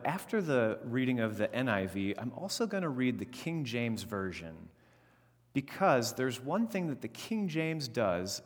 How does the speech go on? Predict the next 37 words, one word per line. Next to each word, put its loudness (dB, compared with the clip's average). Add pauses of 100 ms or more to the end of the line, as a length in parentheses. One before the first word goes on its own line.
that -2
keeps -4
a 2
word 2
in 0
the 0
Greek 0
very 0
consistent -4
throughout -2
the -8
passage -4 (260)
that -2
not -2
all 0
other 0
translations -4
do. -6 (580)
So 2
we're 2
gonna 2
read 2
the 0
N 2
I 6
V, 2
and -2
I'll 2
say, 2
"This 0
is -2
the -2
word 0
of -2
the -2
Lord," 0
and -4